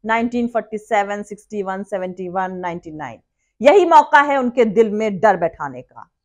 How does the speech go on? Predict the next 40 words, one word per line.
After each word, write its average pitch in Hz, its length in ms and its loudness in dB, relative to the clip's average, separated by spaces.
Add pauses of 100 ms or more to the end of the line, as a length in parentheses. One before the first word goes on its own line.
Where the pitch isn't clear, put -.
(120)
एक 180 180 -6
हिंदुस्तानी 233 640 0
चुप 262 260 -8
नहीं 226 200 -2
बैठेगा। 160 540 -2
ये 180 200 -4
नया 196 260 -2
हिंदुस्तान 180 760 -4
है, 180 220 -6 (280)
ये 208 60 6
हिंदुस्तान 226 640 2
घर 226 180 4
में 220 200 -4
घुसेगा 233 540 4
और 214 80 4
मारेगा 180 520 0
भी।" - 300 -16 (400)
हम 269 100 6
न्यू 403 260 4
इंडिया 359 300 8
और 330 80 6
नया 311 160 2
हिंदुस्तान 302 600 2
के 311 80 2
बारे 247 260 8
में 254 120 0
लगातार 262 540 8
सुन 208 240 -4
रहे 185 280 -2
हैं। 165 300 -12 (240)
इस - 220 -18
फिल्म 285 160 0
में 277 140 -2
नायक 277 440 2
सर्जिकल 311 480 0
स्ट्राइक 302 380 0
के 330 80 -2
पहले 277 280 4
पूछता 269 440 0
है, 311 300 6